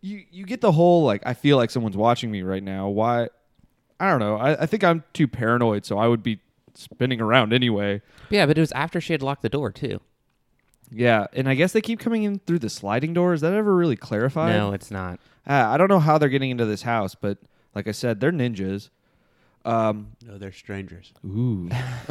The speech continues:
Speaker 1: <laughs>
Speaker 2: They're strange ninjas.
Speaker 1: Well done, sir. Well done. But cell phone ends up being taken because she gets freaked out after the phone
Speaker 2: And
Speaker 1: line's
Speaker 2: tossed
Speaker 1: cut.
Speaker 2: in the fire.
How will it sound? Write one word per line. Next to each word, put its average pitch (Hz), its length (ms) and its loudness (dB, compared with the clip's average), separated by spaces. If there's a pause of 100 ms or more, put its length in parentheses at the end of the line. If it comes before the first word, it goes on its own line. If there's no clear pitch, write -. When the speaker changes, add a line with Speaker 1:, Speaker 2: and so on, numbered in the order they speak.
(100)
Speaker 1:
<laughs> - 480 -2
Speaker 2:
They're 117 140 0
strange 120 460 -2
ninjas. 95 100 -10
Speaker 1:
Well 151 220 8
done, 143 280 4
sir. 92 420 -8
Well 131 280 2
done. 95 340 -8 (960)
But 127 480 6 (1000)
cell 165 300 4
phone 170 280 6
ends 160 160 0
up 156 120 2
being 156 200 0
taken 117 600 -6
because 117 180 0
she - 140 0
gets 139 180 0
freaked 147 220 2
out 131 140 6
after 127 160 2
the - 40 -6
phone 139 120 6
Speaker 2:
And 127 80 0
Speaker 1:
line's 107 100 0
Speaker 2:
tossed 139 220 2
Speaker 1:
cut. 98 100 2
Speaker 2:
in 127 80 0
the 113 80 -2
fire. 110 560 -2